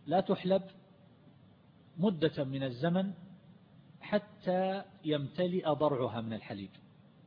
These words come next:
فهذا فيه تدليس وغش للناس، فإذا رأوها ظنوا أنها مدرار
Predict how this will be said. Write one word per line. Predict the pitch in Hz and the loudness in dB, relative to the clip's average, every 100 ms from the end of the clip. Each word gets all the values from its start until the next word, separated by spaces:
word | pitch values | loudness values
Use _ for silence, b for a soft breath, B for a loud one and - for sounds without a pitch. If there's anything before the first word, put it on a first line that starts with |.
| - - - - - - - - - - | -20 -20 -20 -20 -20 -20 -20 -20 -20 -8
فهذا | 175 214 208 | 0 2 2
فيه | 254 | 0
تدليس | - 143 123 135 - - - - - - - - - | 0 0 0 -4 -8 -18 -20 -20 -20 -20 -20 -20 -8
وغش | 139 170 180 - | 0 2 2 -2
للناس، | 139 127 127 143 - - B B B B - | -4 -2 -4 -6 -12 -20 B B B B -2
فإذا | 202 254 240 | 0 4 6
رأوها | 190 160 131 135 180 - - - - - - - - - - - - 151 | 6 4 0 -2 -8 -14 -20 -20 -20 -20 -20 -20 -20 -20 -20 -20 -18 -2
ظنوا | 165 175 156 143 | 0 2 0 -2
أنها | 147 139 139 170 - - - - - - - - - - - - - - - - | -2 -2 -2 -6 -12 -20 -20 -20 -20 -20 -20 -20 -20 -20 -20 -20 -20 -20 -20 -4
مدرار | 151 143 143 160 143 - | 0 2 4 6 4 -2